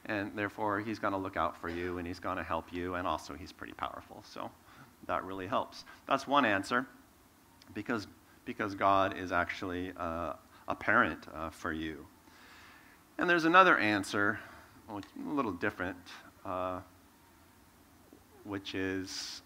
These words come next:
uh, has to do with a mechanism, I think a mechanism of provision. And this comes at the end of that passage in verse thirty-three, where Jesus says, "Seek first the kingdom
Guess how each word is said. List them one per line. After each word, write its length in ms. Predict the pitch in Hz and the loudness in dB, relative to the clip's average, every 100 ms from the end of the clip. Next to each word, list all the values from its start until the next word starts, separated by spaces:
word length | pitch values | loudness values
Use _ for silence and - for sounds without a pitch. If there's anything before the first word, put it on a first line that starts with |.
| - | -6
uh, 180 | 104 98 | -4 0
has 200 | 120 123 | 0 0
to 100 | 107 | -4
do 100 | 113 | -2
with 140 | 104 | -2
a 80 | 95 | 0
mechanism, 760 | 101 131 - 101 87 87 80 - | 4 4 4 -2 -2 -6 -10 -10
I 80 | 92 | -8
think 180 | 101 95 | -8 -6
a 60 | |
mechanism 640 | 90 104 104 98 92 92 92 | -2 -2 -2 -6 -6 -6 -6
of 220 | 87 82 | -6 -8
provision. 500 | - 92 143 104 82 | -10 -4 -2 -2 -6
And 100 | 85 | -8
this 140 | 101 - | -10 -6
comes 260 | 95 92 | -4 -4
at 120 | 95 | -6
the 80 | - | -8
end 160 | 80 85 | -6 -4
of 80 | 92 | -4
that 160 | 90 | -4
passage 420 | - 82 - 98 | 0 0 0 -6
in 140 | 101 87 | -6 -6
verse 240 | 87 87 | -6 -6
thirty-three, 680 | - 85 87 - 151 151 113 - - | -10 -8 -8 -10 -4 -4 -4 -12 -16
where 140 | - 90 | -10 -6
Jesus 360 | 98 101 101 | -2 -2 -4
says, 280 | - 90 87 | -4 -4 -4
"Seek 420 | - - 117 113 | -6 -4 -4 -4
first 760 | - - - 127 131 - - - 98 | -14 -18 0 2 2 -2 -12 -16 -10
the 120 | 95 | -8
kingdom 680 | - 95 90 82 80 82 | -6 -6 -4 -4 -4 -6